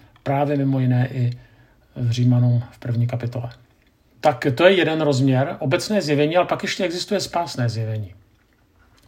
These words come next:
Samozřejmě ta otázka je, jestli je to tak jasné, že když člověk přemýšlí nad přírodou, proč potom všichni přírodní vědci nejsou, eh, křesťané. No, proč každý, prostě, kdo se vůbec podívá na přírodu,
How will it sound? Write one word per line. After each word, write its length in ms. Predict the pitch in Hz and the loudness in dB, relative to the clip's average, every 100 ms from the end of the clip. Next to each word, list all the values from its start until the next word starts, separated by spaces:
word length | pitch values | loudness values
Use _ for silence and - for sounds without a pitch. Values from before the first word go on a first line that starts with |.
| - | -10
Samozřejmě 380 | 156 - 202 | -8 -4 0
ta 100 | 214 | 4
otázka 400 | 196 202 185 - | 6 6 4 2
je, 180 | 214 208 208 - - - - | 2 2 -2 -16 -20 -14 -4
jestli 200 | 127 175 | -2 0
je 40 | |
to 80 | 196 | 0
tak 180 | 202 - | 0 0
jasné, 440 | 127 - 139 165 | 0 0 0 0
že 100 | 151 | -2
když 160 | 135 127 | -2 -2
člověk 280 | 156 151 | -2 -4
přemýšlí 440 | 143 139 143 131 156 | -4 -4 -4 -4 -6
nad 100 | 160 | -8
přírodou, 560 | - 143 135 131 135 - - - - | -4 -2 0 0 -2 -6 -18 -20 -12
proč 140 | 131 | -8
potom 260 | - 135 156 | -6 -6 -4
všichni 340 | - 127 156 | -4 -4 -6
přírodní 420 | 131 143 143 143 | -4 -2 0 0
vědci 300 | 139 131 127 | -2 -4 -4
nejsou, 440 | 135 131 - 135 127 - - - _ - | -2 -2 -2 -4 -6 -12 -20 -20 _ -10
eh, 120 | 131 | -8
křesťané. 640 | 120 131 - 123 104 92 - - _ _ _ _ _ _ _ - - _ _ - | -6 -8 -8 -8 -8 -10 -20 -20 _ _ _ _ _ _ _ -20 -20 _ _ -4
No, 480 | 131 139 127 120 - _ _ | 0 0 0 -2 -8 _ _
proč 320 | - 170 190 | 2 4 4
každý, 460 | - 165 139 156 185 | 0 -2 -2 -4 -6
prostě, 500 | 185 147 127 - 160 | -4 -4 -4 -4 -4
kdo 140 | 147 | -4
se 140 | 135 165 | -6 -8
vůbec 240 | 180 127 | -6 -6
podívá 380 | - 123 127 135 | -2 0 2 2
na 100 | 131 | 0
přírodu, 600 | 123 - 135 135 131 147 | -2 -2 0 0 -2 -4